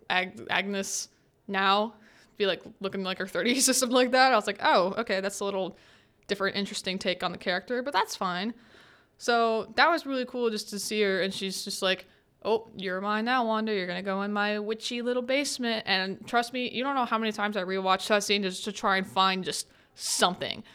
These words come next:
Because she had, like, the runes, like, up on the walls. She had a bunch of stuff on, like, the counter, and I was looking in, like, a, like, a bookcase that she had, or, like, like, a glass,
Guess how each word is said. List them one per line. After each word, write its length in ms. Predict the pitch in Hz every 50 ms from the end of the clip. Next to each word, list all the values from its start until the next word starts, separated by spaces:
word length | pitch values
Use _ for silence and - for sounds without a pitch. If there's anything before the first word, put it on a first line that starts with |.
| - _ _ _
Because 260 | - 202 - 233 208 196
she 160 | - - 208
had, 340 | 208 240 233 254 262 262 254
like, 180 | 262 262 262 - _ _
the 380 | - 233 220 220 214 214 214 214 - - - - _ -
runes, 480 | 208 233 233 226 220 220 208 - - 226
like, 160 | 202 196 -
up 160 | 202 202 202
on 100 | 214 208
the 80 | 202 196
walls. 560 | 190 185 190 190 190 190 190 190 190 190 -
She 160 | - 226 214
had 360 | 196 - - - - 262 269
a 40 | 262
bunch 160 | 240 233 233 233
of 60 | -
stuff 160 | - 226 220
on, 80 | 214 208
like, 120 | 190 185
the 80 | - -
counter, 720 | - - 220 208 208 214 214 214 208 208 208 208 202 196
and 200 | - 180 180 180
I 80 | 180 190
was 140 | 190 -
looking 180 | 226 233 240 233
in, 180 | 233 220 214 220
like, 160 | 214 202 202
a, 160 | 190 170 - - _ -
like, 120 | 233 -
a 40 | -
bookcase 640 | - 233 233 240 - 269 262 262 247 - - -
that 140 | - 247 247
she 160 | - - 247
had, 600 | 226 233 247 240 240 240 240 240 240 233 233 226
or, 160 | 214 196 190 185
like, 240 | 180 180 180 - - - - - _ _ _ _
like, 120 | - 202 202
a 80 | 196
glass, 640 | 190 185 196 208 220 226 233 - - - - - -